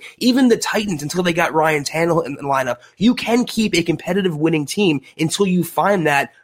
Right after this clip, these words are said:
franchise quarterback. But Drew Lock, we just don't know what he is yet.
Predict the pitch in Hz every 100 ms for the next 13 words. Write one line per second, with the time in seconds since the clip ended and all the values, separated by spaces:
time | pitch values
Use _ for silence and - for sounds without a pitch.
0 | _ - - 175 170 165 143 - 196 196
1 | 135 131 151 143 180 226 190 190 160 190
2 | 151 190 - 175 160 147 180 160 147 165
3 | - 170 139 160 214 143 139 107